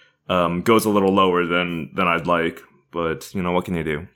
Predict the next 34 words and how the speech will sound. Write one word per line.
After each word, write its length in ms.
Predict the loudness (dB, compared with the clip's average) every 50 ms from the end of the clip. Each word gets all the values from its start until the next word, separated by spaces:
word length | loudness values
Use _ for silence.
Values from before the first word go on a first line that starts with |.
| _ _ -20 -20 _ _ _ _ _ _ _ -20 _ -20 -20 _ _ -20 -20 -20 -20 _ _ _
After 340 | 2 2 2 2 2 -2 0 4
that, 380 | 6 6 6 6 4 2 0 0
uh, 360 | 2 4 4 4 4 4 4 4
I 100 | 4 2
definitely 360 | 4 4 2 2 2 -4 -4
think 220 | -4 -4 -4 -4 -2
Rachel's 480 | 0 2 2 2 2 0 0 0 0
one 140 | 0 0 2
of 60 | 2
my 160 | 2 2 2
harder 260 | 2 2 4 4 4 4
voices 480 | 4 2 2 2 2 0 -2 -2 0
that 140 | 2 4 4
I 80 | 4 2
do, 420 | 2 2 2 2 2 2 0 -4 -12 -20 _ _ _ _ _ _ _ _ _ _ _ 2
um, 340 | 6 6 6 6 4 0 2
just 240 | 2 2 2 2 -2
because 560 | -4 0 2 4 4 4 2 0 -4 -8 -12 -16 _ _
Rachel, 720 | -2 2 2 2 2 2 -2 -4 -2 0 0 0 0 0 -2 0
I, 240 | 0 0 0 -2 -6 _ -20 -20 _ _ _ _ _
it, 200 | -2 -2 -2 -4 _
it's 180 | -2 -2 2 4
not 200 | 6 6 6 6
really 220 | 6 6 6 4
defined 600 | 4 0 -4 -6 -2 -2 0 2 2 2 2 2 2
by 160 | 2 2 2
much 260 | 2 0 -2 -2 -4
for 160 | -4 -4 -4
me. 180 | -2 -2 0 0
It's 140 | 0 -2 0
just 180 | -2 -2 0
sort 160 | 2 2 2 2
of 140 | 2 2
like, 440 | 2 2 4 4 2 0 -2 -10 -18